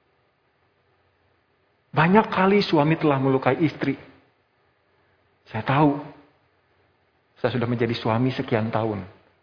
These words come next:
Dan di kebaktian doa saya pernah share, saya hampir dicerai sama istri. Kejadiannya belum lama, enam tahun lalu. Ketika dia melihat, saya nggak selingkuh, saya nggak macem-macem. Tapi saya keras sama anak saya.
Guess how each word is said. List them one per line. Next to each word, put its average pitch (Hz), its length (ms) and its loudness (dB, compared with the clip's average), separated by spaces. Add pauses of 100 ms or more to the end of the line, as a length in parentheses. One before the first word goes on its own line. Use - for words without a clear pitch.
(520)
Dan 123 160 0
di 120 80 -2
kebaktian 120 340 2
doa 127 220 2
saya 131 100 0
pernah 117 220 -2
share, 117 320 -2 (760)
saya 120 220 0
hampir 143 240 0
dicerai 135 340 -2
sama 104 240 -2
istri. 101 300 -8 (1600)
Kejadiannya 120 500 0
belum 147 220 0
lama, 127 400 0
enam 113 160 0
tahun 110 260 -4
lalu. 101 220 -6 (2000)
Ketika 208 320 6
dia 226 160 8
melihat, 202 560 4
saya 165 160 6
nggak 127 160 4
selingkuh, 143 400 0
saya 131 160 4
nggak 117 160 2
macem-macem. 113 360 -2 (120)
Tapi - 240 0
saya 190 160 2
keras 196 320 2
sama 143 240 6
anak 127 160 2
saya. 104 320 0